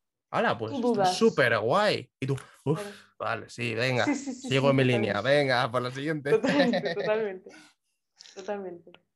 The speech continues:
Speaker 2: Sí,
Speaker 1: Qué
Speaker 2: sí,
Speaker 1: guay.
Speaker 2: sí, sí.
Speaker 1: Has dicho, has dicho una frase que la tenía aquí apuntada, que la he visto en una de tus publicaciones, que, que es, "Mi creatividad me ahoga".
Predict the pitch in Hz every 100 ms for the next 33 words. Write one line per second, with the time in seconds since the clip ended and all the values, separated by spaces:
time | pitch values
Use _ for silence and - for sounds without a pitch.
0 | _ - - - 147 147 147 - 143 147
1 | 190 - 208 196 139 143 170 190 185 156
2 | 180 180 156 117 110 113 143 165 156 151
3 | 170 156 123 107 113 127 - 147 147 151
4 | 143 139 - 135 131 127 123 156 143 -
5 | _ _ _ _ _ _ - 117 110 104
6 | 101 104 101 101 101 117 _ _ _ _
7 | _ _ _ - 127 135 151 - _ _
8 | _ 131 131 127 127 123 117 120 113 117
9 | 139 143 117 104 104 104